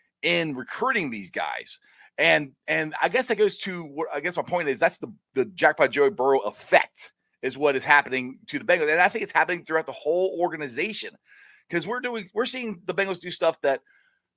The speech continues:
"Dan, I'm forty, I'll be forty-seven in April. I've never seen the Bengals do stuff like this, what they've done the last three years."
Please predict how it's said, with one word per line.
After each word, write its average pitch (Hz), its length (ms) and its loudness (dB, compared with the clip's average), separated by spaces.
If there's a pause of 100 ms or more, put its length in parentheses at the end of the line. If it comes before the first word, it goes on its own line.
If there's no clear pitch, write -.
"Dan, 202 360 6
I'm 202 140 2
forty, 185 640 -6 (340)
I'll 196 80 4
be 196 140 -4
forty-seven 185 640 6
in 131 80 -2
April. 131 320 2
I've 196 240 6
never 147 480 6
seen 143 200 -4
the 123 60 -6
Bengals 113 400 -2
do 127 220 -4
stuff 135 320 2
like 117 200 0
this, 120 280 -6
what 139 160 -2
they've 135 160 0
done 131 140 0
the 123 40 -4
last 117 300 -2
three 113 180 -10
years." 80 340 -12